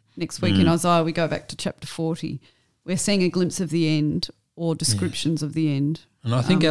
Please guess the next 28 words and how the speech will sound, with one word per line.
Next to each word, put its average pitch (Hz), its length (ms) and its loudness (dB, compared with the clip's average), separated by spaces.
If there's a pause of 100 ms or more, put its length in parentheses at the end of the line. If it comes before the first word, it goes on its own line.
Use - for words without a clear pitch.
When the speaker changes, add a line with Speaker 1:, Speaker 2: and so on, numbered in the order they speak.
Speaker 2:
our 156 80 4
lectionary 139 260 4
is 123 80 0
saying 143 300 4
something 90 360 0
to 95 180 0
us 82 140 -2
in 87 160 -2
that, 90 220 -2
in 95 180 0
this 98 280 -2 (140)
jumping, 110 520 2 (880)
uh, 113 100 4 (100)
in 120 160 8
this 107 160 6
first 127 300 6
week 104 180 4
of 95 100 -2
Advent, 95 440 0
right 120 380 4
to 95 320 4 (120)
what 101 200 0 (180)
we 107 100 -2
might 98 280 2 (180)
class 113 360 6
as 90 120 0
the 92 200 0
end, 110 300 6